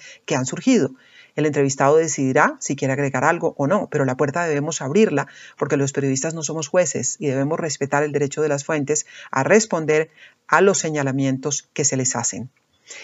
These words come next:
En una pregunta de julio del año dos mil dieciséis sobre el trato que se le debe dar a un entrevistado, el consultorio ético respondió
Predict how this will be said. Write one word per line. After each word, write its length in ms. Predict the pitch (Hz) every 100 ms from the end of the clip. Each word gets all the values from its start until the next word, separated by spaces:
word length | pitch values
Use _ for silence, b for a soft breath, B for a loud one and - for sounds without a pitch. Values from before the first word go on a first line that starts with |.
| B 208
En 140 | 233
una 160 | 285 285
pregunta 520 | 247 202 170 185 202
de 140 | 160
julio 180 | 151 160
del 120 | 175
año 160 | 147 165
dos 100 | 156
mil 140 | 147
dieciséis 560 | 147 170 151 190 180 139
sobre 160 | 131 123
el 80 |
trato 260 | 131 147 147
que 80 | 160
se 100 | 139
le 100 | 127
debe 160 | 131
dar 220 | 151 151 -
a 60 | 160
un 80 | 156
entrevistado, 600 | 160 170 - 147 143 143
el 120 | 160
consultorio 540 | 147 165 185 180 185 139
ético 300 | 135 143 156
respondió 680 | 175 170 - 143 127 123